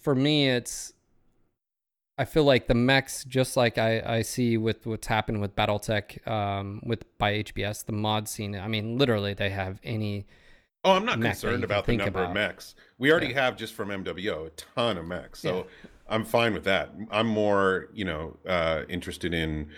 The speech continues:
Speaker 2: uh, storyline, replayability, modding. Modding's
Speaker 1: Yeah.
Speaker 2: a huge one, which he did, uh,
Speaker 1: Yeah, he
Speaker 2: mention.
Speaker 1: did. He
Speaker 2: He wants
Speaker 1: did.
Speaker 2: to have, um, one more A M A specifically about modding. So it'll be good to hear some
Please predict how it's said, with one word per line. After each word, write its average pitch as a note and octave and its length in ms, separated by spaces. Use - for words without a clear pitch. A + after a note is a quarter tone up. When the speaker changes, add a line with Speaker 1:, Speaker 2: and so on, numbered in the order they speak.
Speaker 2:
uh, D2+ 160
storyline, D2+ 920
replayability, D2+ 1120
modding. E2+ 680
Modding's F2 380
Speaker 1:
Yeah. D#2 60
Speaker 2:
a - 40
huge G2+ 200
one, F#2+ 140
which F#2 140
he G#2+ 80
did, G2+ 300
uh, G2 80
Speaker 1:
Yeah, G2 80
he F#2 40
Speaker 2:
mention. G#2 380
Speaker 1:
did. A2+ 280
He B2 80
Speaker 2:
He G#2+ 60
wants G#2 220
Speaker 1:
did. A2 80
Speaker 2:
to G2+ 100
have, F#2+ 320
um, E2+ 520
one F#2 240
more F2+ 180
A F2 60
M F2 200
A E2+ 280
specifically E2+ 720
about D2+ 300
modding. D2+ 340
So E2+ 180
it'll D#2+ 120
be E2+ 80
good D#2 200
to D#2+ 60
hear E2+ 180
some D2+ 300